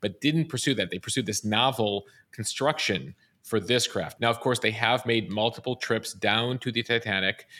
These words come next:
Uh, they've taken dozens of people down there. They've done a whole bunch of deep dives. There have been a bunch of canceled dives. But unsurprisingly, get, while this search, uh, takes place,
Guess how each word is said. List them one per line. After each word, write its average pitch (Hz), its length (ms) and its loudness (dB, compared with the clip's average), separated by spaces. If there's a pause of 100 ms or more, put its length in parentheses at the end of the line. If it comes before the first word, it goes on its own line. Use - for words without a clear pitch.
(140)
Uh, 104 200 2
they've 101 200 0
taken 104 280 -2
dozens 113 320 0
of 110 100 -6
people 117 300 0
down 104 300 -2
there. 104 300 0
They've 98 160 -4
done 104 160 -4
a 98 60 -4
whole 117 240 0
bunch 110 180 0
of 107 120 -6
deep 107 180 0
dives. 98 300 -2
There 101 80 -2
have 110 200 0
been 113 120 0
a 110 40 -2
bunch 110 140 -2
of - 80 -6
canceled 147 440 0
dives. 101 440 0 (300)
But 131 320 2
unsurprisingly, 131 1120 2 (180)
get, 131 240 -2
while 113 220 2
this 117 160 0
search, - 340 0 (240)
uh, 107 200 0
takes 104 280 -4
place, 160 400 2